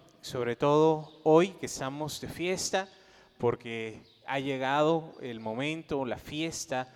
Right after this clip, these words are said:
que para nosotros es muy importante para la iglesia, que es Pentecostés. Vamos a empezar, si usted trajo su Biblia,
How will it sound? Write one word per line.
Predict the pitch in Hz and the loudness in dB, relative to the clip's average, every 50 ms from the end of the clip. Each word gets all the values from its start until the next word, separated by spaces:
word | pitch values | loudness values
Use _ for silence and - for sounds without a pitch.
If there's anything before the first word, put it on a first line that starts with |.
| - - - - - | -20 -20 -20 -20 -10
que | - 120 | -6 -2
para | 120 117 120 120 | -2 -2 -2 -2
nosotros | 120 120 123 151 143 151 156 143 165 | -6 -4 -4 -4 -4 -4 -6 -6 -6
es | 156 143 | -8 -8
muy | 147 156 165 175 185 190 185 160 | -6 -8 -6 -4 -2 -2 -2 -2
importante | 143 131 - 117 110 117 - 151 156 165 170 156 - 135 113 | -4 -2 -2 -2 -2 -2 -2 -2 -2 -2 -4 -4 -6 -8 -6
para | - 117 110 107 | -6 -6 -6 -6
la | 104 107 | -6 -8
iglesia, | 107 104 110 127 156 170 - - - 202 208 208 - - - - - - _ _ | -8 -6 -4 -2 -2 -2 -4 -2 -2 -2 -4 -4 -8 -20 -20 -20 -20 -20 _ _
que | - - 120 127 156 208 | -6 -2 0 0 0 0
es | 220 - - - - - - - | -2 -4 -8 -12 -14 -20 -18 -4
Pentecostés. | - 139 151 151 139 131 - 127 - - 104 101 - - - - 101 95 - - - - - _ _ _ - - _ _ _ _ _ _ _ _ | -2 0 0 0 -2 -4 -4 -6 -6 -4 -8 -8 -6 -10 -10 -8 -10 -10 -10 -10 -12 -12 -12 _ _ _ -20 -20 _ _ _ _ _ _ _ _
Vamos | - 196 240 277 269 - | 4 6 6 6 4 4
a | 262 | 0
empezar, | 226 190 - 156 143 - - 233 269 285 302 277 240 | -4 0 0 0 0 2 2 4 4 4 2 0 -4
si | - - 151 | -4 -4 -6
usted | 139 - 190 175 | -2 -2 -4 -2
trajo | - 202 208 202 220 208 | 0 -2 0 0 0 -2
su | - - 151 | -2 0 0
Biblia, | 135 143 165 196 208 220 240 262 262 | 2 4 4 4 4 4 4 2 0